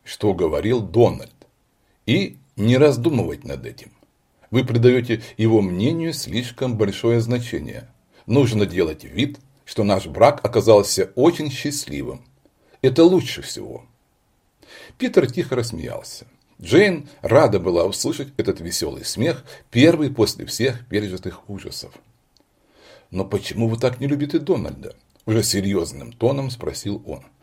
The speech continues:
«Ведь он был моим лучшим другом. Я даже не знаю, как бы я обошелся без его помощи».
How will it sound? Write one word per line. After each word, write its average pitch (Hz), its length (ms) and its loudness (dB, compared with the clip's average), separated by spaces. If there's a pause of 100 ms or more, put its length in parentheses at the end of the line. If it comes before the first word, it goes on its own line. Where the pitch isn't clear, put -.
(120)
«Ведь - 260 -6
он 98 300 -2
был 123 200 0
моим 107 320 2
лучшим 113 560 -4
другом. 139 500 -2 (440)
Я 110 140 2
даже 110 240 4
не 107 120 0
знаю, 98 460 -2 (260)
как 123 260 4
бы 101 120 4
я 95 120 4
обошелся 113 560 0
без 123 160 -2
его 156 140 2
помощи». 156 540 2